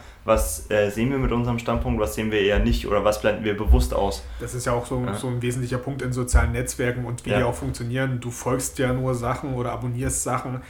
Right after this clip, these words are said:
Speaker 2: die dich interessieren. Ob das jetzt wirklich ein Phänomen der Neuzeit ist oder nicht,
Speaker 1: Ja, es,
Speaker 2: ist,
Speaker 1: es
Speaker 2: ist,
Speaker 1: wird
Speaker 2: ist auch schon wieder diskussionswürdig, weil wenn du halt eher konservative Ansichten hast, wirst du wahrscheinlich eher die faz lesen.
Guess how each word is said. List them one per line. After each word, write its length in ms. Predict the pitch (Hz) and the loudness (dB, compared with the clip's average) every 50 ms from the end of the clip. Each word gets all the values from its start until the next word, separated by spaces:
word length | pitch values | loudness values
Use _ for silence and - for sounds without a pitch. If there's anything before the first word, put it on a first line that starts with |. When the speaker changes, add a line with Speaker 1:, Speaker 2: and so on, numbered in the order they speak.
| - - - 78 | -12 -10 -8 -6
Speaker 2:
die 100 | 135 143 | -4 -4
dich 160 | 127 117 - | -4 -4 -4
interessieren. 600 | 127 123 - - 123 107 117 123 123 123 123 120 - - - - - - - - - | -6 -6 -4 -6 -6 -4 -2 -2 -2 -2 -2 -4 -8 -12 -16 -14 -14 -14 -16 -4 -2
Ob 160 | 143 139 - | -2 2 4
das 160 | 143 131 120 | 4 2 2
jetzt 140 | 143 - - | 0 -2 -2
wirklich 240 | 147 143 156 143 127 | -2 -2 -2 -2 -4
ein 60 | 139 | -4
Phänomen 400 | 131 135 131 131 127 135 131 131 | -4 -2 -2 -2 0 0 0 0
der 120 | 127 120 120 | 0 0 0
Neuzeit 520 | 120 135 156 175 165 - 151 135 127 131 | 2 2 2 2 2 2 2 2 2 2
ist 240 | 131 139 135 - - | 0 -2 -2 -2 -4
oder 200 | 135 123 120 110 | -6 -6 -4 -4
nicht, 380 | 117 143 170 170 - - - - - - - - - - - | 0 0 0 0 -2 -6 -12 -14 -16 -16 -16 -16 -16 -12 0
Speaker 1:
Ja, 120 | - 101 | 4 4
es, 140 | 107 - - | 4 4 4
Speaker 2:
ist, 120 | 110 - - | 0 0 0
Speaker 1:
es 100 | - 165 | 0 2
Speaker 2:
ist, 120 | - 120 | 4 4
Speaker 1:
wird 100 | 117 - | 4 4
Speaker 2:
ist 120 | - - | 2 2
auch 160 | - 135 - - | 2 2 4 4
schon 140 | - 160 | 4 6
wieder 120 | 147 143 131 | 6 6 6
diskussionswürdig, 840 | 135 135 131 - 151 127 131 123 127 127 - - 135 123 127 - 139 | 6 4 2 2 0 0 0 0 -2 -2 -2 -2 -2 -2 -2 0 0
weil 140 | 127 123 123 | 0 2 2
wenn 140 | 127 127 127 | 0 -2 0
du 160 | 131 127 123 | 0 0 0
halt 400 | 123 123 123 123 123 123 - - | 0 0 0 0 -2 -2 -6 -8
eher 200 | 135 131 127 123 | -4 -2 -2 -2
konservative 680 | 123 - 127 120 127 127 131 127 - - 127 123 135 - | 0 -2 0 0 2 2 2 0 -2 -4 -2 -2 -2 -2
Ansichten 500 | - 123 127 127 143 139 - - 131 123 | -2 -4 -4 -4 -4 -6 -6 -6 -4 -4
hast, 220 | 135 135 - - 139 | -4 -4 -4 -4 -6
wirst 140 | 131 - | -6 -6
du 40 | 127 | -4
wahrscheinlich 340 | 127 123 - 131 127 123 127 | -4 -4 -4 -4 -6 -6 -4
eher 80 | 131 127 | -6 -4
die 80 | 120 123 | -2 0
faz 340 | - - 156 - - - - | 0 0 2 0 0 0 0
lesen. 460 | 139 143 147 156 151 160 156 156 156 | 0 0 0 0 0 -4 -6 -6 -8